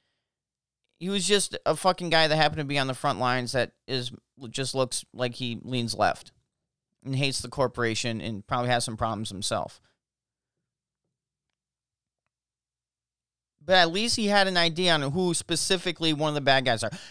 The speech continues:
And Bill Gates' parents worked with the fucking Nazis too, especially with I B M. Helped the fucking Holocaust. Mom, chair,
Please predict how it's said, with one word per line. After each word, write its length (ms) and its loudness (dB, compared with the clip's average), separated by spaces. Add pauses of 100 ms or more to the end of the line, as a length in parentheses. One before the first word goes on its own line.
And 180 0
Bill 200 6
Gates' 400 0
parents 400 6
worked 260 2
with 120 2
the 80 -2
fucking 380 4
Nazis 460 2
too, 200 2
especially 420 4
with 160 4
I 180 6
B 200 2
M. 280 4 (640)
Helped 340 4
the 80 6
fucking 380 4
Holocaust. 840 6 (1600)
Mom, 360 4
chair, 300 4